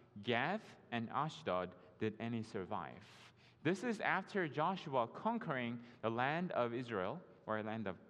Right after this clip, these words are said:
uh, Canaan. They drove out everyone, except for those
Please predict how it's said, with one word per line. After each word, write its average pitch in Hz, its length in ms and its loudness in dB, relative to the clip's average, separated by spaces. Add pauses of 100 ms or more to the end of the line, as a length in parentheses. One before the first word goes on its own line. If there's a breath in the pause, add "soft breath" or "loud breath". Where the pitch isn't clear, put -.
(240)
uh, 87 180 -4 (140)
Canaan. 107 380 -4 (880)
They 107 140 0
drove 107 440 -2
out 104 220 -2
everyone, 92 540 -4
except 185 420 2
for 131 160 0
those 117 400 -2